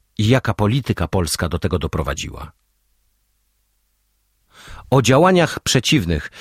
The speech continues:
mówię na ogół tylko o tyle, o ile odgrywały one jakąś rolę, o ile w poważniejszej mierze utrudniały osiągnięcie celu i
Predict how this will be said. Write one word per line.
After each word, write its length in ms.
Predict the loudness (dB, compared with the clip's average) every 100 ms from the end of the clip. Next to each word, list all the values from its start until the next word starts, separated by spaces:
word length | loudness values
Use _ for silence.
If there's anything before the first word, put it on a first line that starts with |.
| -16 -14 0
mówię 300 | 4 6 6
na 140 | 4 2
ogół 280 | 2 2 2
tylko 440 | 2 2 2 0 2
o 80 | -4
tyle, 440 | 0 0 0 -4 -8 _ _ _ _ -4
o 120 | -2 2
ile 240 | 4 4
odgrywały 580 | 0 2 2 4 4 2
one 340 | 2 2 2 0 0
jakąś 480 | 0 0 -2 0
rolę, 480 | 0 2 0 -2 -10 -18 _ _ _ _ _ _ _ _ _ _ _ _ _ -20 -16 -8 -2
o 100 | 0
ile 200 | 4 2
w 60 | 2
poważniejszej 680 | 2 2 4 2 4 2 4
mierze 600 | 4 4 2 -4 -10 -12 _ _ _ -2
utrudniały 800 | 0 0 0 2 2 4 2 2
osiągnięcie 720 | 0 0 0 0 0 2 0
celu 460 | -2 -4 -4 -10 -18 _ _ _ _ _ _ _ _ _ _ _ -20 -18 -16 -16 _ 2
i 1040 | 4 6 6 6 4 4 4 4 2